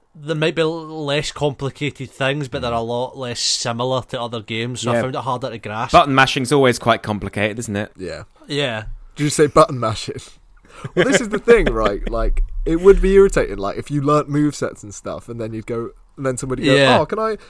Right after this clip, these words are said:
Speaker 3: can I play you?" And, uh, <laughs> they freaking kick your ass 'cause they're just like, and you're like, "No, no, because I just did the, I just did the mega combo." <laughs>
Speaker 1: In Street Fighter, the guy that his arms just stretch out.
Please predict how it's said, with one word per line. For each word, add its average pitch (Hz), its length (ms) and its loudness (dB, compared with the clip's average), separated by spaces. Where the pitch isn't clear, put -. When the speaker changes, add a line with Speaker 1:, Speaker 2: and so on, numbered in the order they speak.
Speaker 3:
can 202 140 0
I 208 100 4
play 120 280 0
you?" 104 200 -8
And, 147 340 2
uh, 139 360 2
<laughs> - 140 -20
they 190 320 6
freaking 180 420 -4
kick 190 260 0
your 170 140 4
ass 139 300 6
'cause 151 100 -4
they're 135 120 -2
just 131 140 -8
like, 139 160 -6
and 180 100 -12
you're 202 140 0
like, - 240 -12
"No, 339 180 10
no, 339 220 10
because 294 260 6
I 339 80 8
just 330 160 2
did 311 160 2
the, - 300 -10
I 320 80 10
just 330 160 0
did 285 100 -2
the 277 60 -2
mega 320 420 4
combo." 190 540 6
<laughs> 254 1160 2
Speaker 1:
In 185 220 -4
Street 175 360 -2
Fighter, 175 540 0
the 123 120 -6
guy 135 400 0
that 123 160 -6
his 117 160 -10
arms 147 440 -4
just 175 220 -10
stretch 143 520 -8
out. 120 260 -4